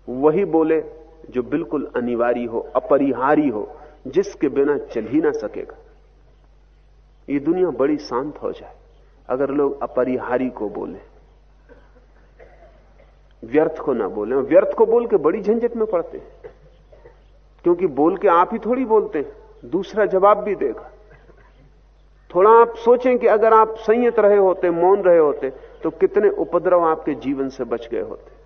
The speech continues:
बोल के आप न मालूम कितने उपद्रवों में पड़ रहे हैं, फिर उनको बचाने के लिए और बोलना पड़ता है, फिर ये सिलसिला बढ़ता चला जाता है। एक विशियस सर्किल, एक दुष्ट चक्र है, जिसका फिर कोई अंत नहीं।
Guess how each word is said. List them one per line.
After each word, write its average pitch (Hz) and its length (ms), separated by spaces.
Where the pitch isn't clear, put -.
बोल 175 380
के 214 140
आप 175 340
न 147 100
मालूम 165 340
कितने 202 280
उपद्रवों 180 560
में 180 120
पड़ 131 200
रहे - 180
हैं, - 60
फिर 165 140
उनको 185 280
बचाने 160 440
के 175 100
लिए 185 100
और 175 180
बोलना 160 320
पड़ता - 320
है, - 80
फिर 190 120
ये 180 100
सिलसिला 151 460
बढ़ता 123 320
चला 113 240
जाता - 340
है। - 140
एक 165 240
विशियस 156 580
सर्किल, 151 340
एक 143 160
दुष्ट - 340
चक्र 151 280
है, 151 60
जिसका 143 340
फिर 131 160
कोई 127 200
अंत 127 240
नहीं। 98 180